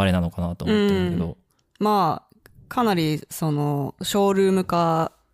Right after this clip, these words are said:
Speaker 2: が進んでる感じするよね。
Speaker 1: うん。
Speaker 2: 特にディーツーシー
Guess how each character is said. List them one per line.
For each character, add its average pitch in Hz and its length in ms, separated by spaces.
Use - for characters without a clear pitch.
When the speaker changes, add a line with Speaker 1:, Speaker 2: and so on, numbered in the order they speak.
Speaker 2:
が 165 120
進 165 240
ん 156 60
で 147 80
る 139 80
感 131 160
じ 151 60
す - 140
る - 60
よ 50 80
ね。 - 140
Speaker 1:
う - 60
ん。 90 480
Speaker 2:
特 254 220
に 214 240
デ 202 140
ィ - 40
ー - 20
ツ 202 120
ー 202 60
シ 202 160
ー - 1300